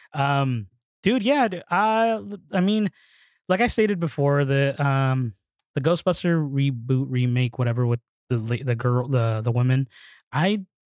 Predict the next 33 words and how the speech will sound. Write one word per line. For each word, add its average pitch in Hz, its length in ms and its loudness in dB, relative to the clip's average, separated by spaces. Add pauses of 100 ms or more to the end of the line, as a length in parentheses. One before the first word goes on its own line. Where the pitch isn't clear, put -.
didn't 180 460 0
really 143 320 2
hate 117 320 -2
it, 165 180 0 (260)
but 131 120 2
it 123 100 0
wasn't 131 340 0
the 123 80 -2
best, 104 520 -4
but 123 120 -2
I 117 100 0
enjoyed 120 440 -2
it 143 140 -2
for 143 100 0
what 120 160 0
it 104 80 -6
was. 113 360 -2 (380)
Like 143 120 0
I 139 40 -2
said 147 160 0
before, 127 380 2
it 117 100 -4
probably 123 240 0
should - 160 -2
have 120 80 -2
been 123 120 0
its 110 160 -6
own 117 180 0
thing, 120 320 0
not 117 280 0
in 135 100 0
the 123 80 0
Ghostbusters, 120 760 -2